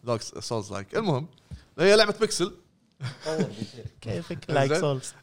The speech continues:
Speaker 1: هي لعبة بيكسل وفيها صعوبة. إنزين. وأنا، أنا لحد الحين في أشياء مو فاهمها، مو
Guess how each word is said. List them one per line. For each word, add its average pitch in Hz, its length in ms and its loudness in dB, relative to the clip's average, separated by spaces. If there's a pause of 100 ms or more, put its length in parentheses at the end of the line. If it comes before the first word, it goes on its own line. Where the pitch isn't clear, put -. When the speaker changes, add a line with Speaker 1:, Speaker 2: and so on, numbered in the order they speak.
Speaker 1:
هي 151 140 4
لعبة 170 280 6
بيكسل 147 340 -2 (300)
وفيها 123 600 0
صعوبة. 135 400 -2 (520)
إنزين. 123 280 -4 (560)
وأنا، 117 1200 -2
أنا 214 100 6
لحد 202 300 4
الحين 190 420 -2
في 180 100 0
أشياء 180 180 2
مو 185 80 -2
فاهمها، 143 280 -2
مو 127 320 -8